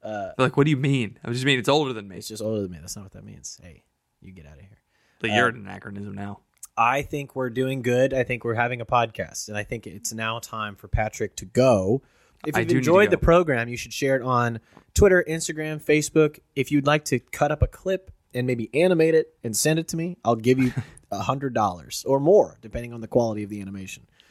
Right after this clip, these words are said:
Speaker 2: Maybe, yeah.
Speaker 1: Um, it could be five hundred dollars. So all
Speaker 2: Could
Speaker 1: you,
Speaker 2: be fifty. Who
Speaker 1: all,
Speaker 2: knows?
Speaker 1: all you people out there who have a P H D in podcast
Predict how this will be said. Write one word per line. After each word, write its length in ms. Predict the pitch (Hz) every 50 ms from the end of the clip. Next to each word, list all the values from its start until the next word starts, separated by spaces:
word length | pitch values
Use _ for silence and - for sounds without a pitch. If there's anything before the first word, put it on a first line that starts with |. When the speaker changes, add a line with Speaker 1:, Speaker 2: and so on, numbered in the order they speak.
| _ -
Speaker 2:
Maybe, 320 | 123 117 135 160 165 180 165
yeah. 180 | 139 147 143 120
Speaker 1:
Um, 40 | 92 87 80 71 _ _ _ _ _ _ _ _
it 40 | -
could 100 | 143 135
be 80 | 139 131
five 260 | - 185 175 170 143
hundred 220 | 120 95 92 87
dollars. 340 | 82 69 65 60 - - - -
So 480 | - - - 127 123 120 113 110 107 - _ _ _
all 120 | - 101 120
Speaker 2:
Could 60 | 135 143
Speaker 1:
you, 60 | 147
Speaker 2:
be 100 | 170 165
fifty. 440 | - - - 170 - - 131 101 98
Who 80 | 120 120
Speaker 1:
all, 220 | 117 110 131 151
Speaker 2:
knows? 100 | 170 180 -
Speaker 1:
all 180 | 151 165 190
you 80 | 196 170
people 220 | 185 175 165 160
out 140 | 156 156 -
there 100 | 151 135
who 60 | 139
have 100 | 147 135
a 80 | 127 120
P 260 | - - 151 147 143
H 200 | 139 - - 127
D 460 | 117 127 131 127 117 104 101 101 104 _
in 240 | - 113 110 104 101
podcast 800 | - - 127 120 123 127 123 - 127 117 113 110 - - - -